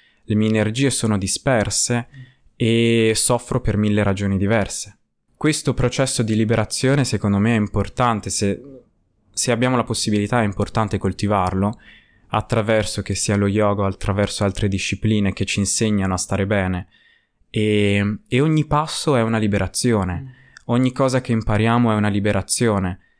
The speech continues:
Speaker 1: Ehm, come si illumina? A volte non si può illuminare un intero palazzo all'improvviso con un unico interruttore, magari devi andare stanza per stanza ad accendere un lumino,
Speaker 2: Mm.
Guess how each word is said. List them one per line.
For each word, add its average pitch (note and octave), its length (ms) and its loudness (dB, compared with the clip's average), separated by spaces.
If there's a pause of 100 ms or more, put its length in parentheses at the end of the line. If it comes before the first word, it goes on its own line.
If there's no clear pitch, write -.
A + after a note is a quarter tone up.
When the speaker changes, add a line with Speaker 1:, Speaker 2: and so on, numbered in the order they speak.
(160)
Speaker 1:
Ehm, G2+ 960 0 (760)
come C#3 280 0
si C3 220 0
illumina? A2 520 2
A G2 40 2
volte B2 280 0
non G#2 160 0
si G#2 140 -4
può B2+ 160 0
illuminare G2 840 0 (520)
un G#2 140 2
intero A2 420 2
palazzo G#2 920 0 (360)
all'improvviso G#2+ 960 2
con G2+ 200 2
un G2+ 100 2
unico G#2 300 2
interruttore, G2 720 -2
magari G2+ 320 0
devi G2+ 200 0
andare G2 280 0
stanza G2+ 420 -2
per A2 140 -2
stanza F#2+ 420 -2
ad G#2+ 80 -2
accendere F#2+ 460 -2
un F#2 100 0
lumino, G2 580 0
Speaker 2:
Mm. B2+ 100 -16